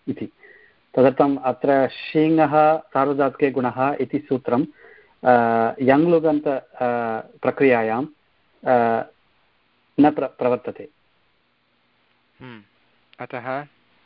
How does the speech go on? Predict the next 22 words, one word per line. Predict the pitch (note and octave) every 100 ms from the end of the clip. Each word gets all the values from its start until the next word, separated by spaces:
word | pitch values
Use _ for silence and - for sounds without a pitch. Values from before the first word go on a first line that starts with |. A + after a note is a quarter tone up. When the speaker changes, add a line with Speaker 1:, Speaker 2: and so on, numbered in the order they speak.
| _ _ -
Speaker 1:
अतः | C#3+ C#3 A#2 D#3 -
यङ्लुकि | C#3 D#3 C#3+ - B2+ C#3+ _ _ _
शेषी | - D3+ D3 C#3 - E3 D#3+ B2+ _ _ _
धातोः, | B2 B2 B2 A#2 A#2 C3 D#3 _ _ _ _ _ -
अ, | B2+
शेषेति, | - C#3+ C#3 C3+ C#3+ C3 C#3+ C#3 D3+ - -
शेषीतः, | C3+ B2 C#3 C3 A#2+ C3 C#3+ -
शेष्यति | - C3+ B2 - A#2 C3 B2 - _
इति | - C3+
रूपाणि | B2 A#2 A#2 G#2+ G#2+ _ _ _ _
पित्वात् | C#3+ D3 D#3+ D3 D3 -
एव | C#3 C#3+
गुणः | B2 B2 A2+ B2+ - _ -
न | C3+
अन्यत्र। | C3+ A2+ A#2+ G#2+ - A2 G2+ - _ _ - _ _ - -
एवमेव | C3+ D3 C#3+ C3+ C#3+ D#3+ A#2+
दिवादौ, | B2+ C#3 C3+ A2 A#2+
Speaker 2:
अ, | C#3+
त-, | - -
Speaker 1:
तुदादौ। | C3+ C3
Speaker 2:
तर्हि | B2+
अत्र, | D3+ D3 E3